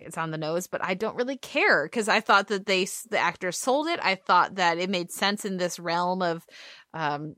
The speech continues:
symbolism and of identity, these ex-, explorations of identity. Um,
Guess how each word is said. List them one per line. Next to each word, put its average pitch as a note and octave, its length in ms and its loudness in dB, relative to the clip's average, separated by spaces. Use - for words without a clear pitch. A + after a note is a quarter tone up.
symbolism F3+ 1000 0
and D3+ 520 -4
of D#3 260 0
identity, E3 500 -2
these F3 200 -6
ex-, - 200 -8
explorations F3 520 -4
of D#3 100 -10
identity. A3 600 -2
Um, F3 300 2